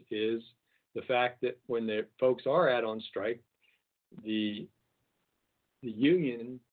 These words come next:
in their reserves has to somehow or another start paying those, those employees, which is usually pretty l-,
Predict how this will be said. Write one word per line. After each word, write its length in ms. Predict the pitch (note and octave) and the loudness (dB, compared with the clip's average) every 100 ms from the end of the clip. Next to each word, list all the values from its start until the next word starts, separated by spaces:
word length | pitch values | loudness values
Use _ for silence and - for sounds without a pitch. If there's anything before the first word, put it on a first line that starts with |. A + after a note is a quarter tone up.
| _ _ - | _ _ -8
in 200 | A#2 A#2 | -6 -4
their 160 | G#2+ | -4
reserves 680 | G#2 G#2+ B2 E3 B2+ A#2+ A#2 - - | -4 -4 2 2 2 -2 -6 -16 -10
has 160 | B2+ A#2+ - | -8 -8 -8
to 80 | A#2 | -8
somehow 300 | C#3 B2 A#2 | -6 -6 -6
or 80 | A#2 | -4
another 320 | A2+ A2+ A2 - | -2 -2 -2 -4
start 260 | B2+ A2+ - | -6 -6 -6
paying 380 | - B2+ B2 | -4 -2 0
those, 240 | A2 G#2 G2+ - _ - | -2 -4 -6 -12 _ -2
those 220 | G#2 G#2 | -2 -2
employees, 640 | G#2 - D3 B2+ G#2 G2 - _ _ _ _ | -4 2 4 4 0 -6 -12 _ _ _ _
which 180 | G#2+ F#2 | -14 -10
is 80 | G#2+ | -2
usually 480 | C3 C3+ A#2+ A2 G#2 _ - A#3+ _ | 2 2 2 -2 -6 _ -20 -20 _
pretty 220 | - E3 | 0 2
l-, 220 | B2+ A2+ | 2 -2